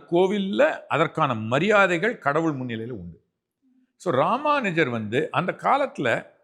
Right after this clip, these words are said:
the economics, பொருளாதாரம்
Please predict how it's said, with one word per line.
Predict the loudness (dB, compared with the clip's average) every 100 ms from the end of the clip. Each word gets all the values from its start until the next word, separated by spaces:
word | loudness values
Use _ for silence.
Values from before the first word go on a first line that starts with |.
| _ _ _ _ _ _ 0
the | 2
economics, | 2 0 0 0 -2 -6 -10 -12 -16 _
பொருளாதாரம் | -4 0 4 4 4 2 0 -8 -16